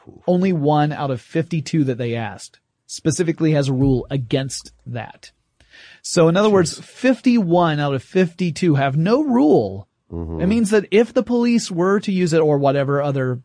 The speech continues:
Speaker 2: law enforcement agency were to use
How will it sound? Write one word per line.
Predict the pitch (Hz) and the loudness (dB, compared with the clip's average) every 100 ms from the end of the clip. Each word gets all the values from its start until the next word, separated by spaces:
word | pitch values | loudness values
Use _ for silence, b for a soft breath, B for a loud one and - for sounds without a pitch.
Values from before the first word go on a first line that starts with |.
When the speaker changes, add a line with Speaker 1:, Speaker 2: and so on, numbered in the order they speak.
| _ | _
Speaker 2:
law | 131 117 | -6 -4
enforcement | 117 117 110 120 | -4 -6 -8 -8
agency | 110 117 117 139 165 B B B | -8 -10 -8 -6 -6 B B B
were | 143 156 180 | 2 4 4
to | 202 | 0
use | 175 180 185 180 | -2 0 0 -2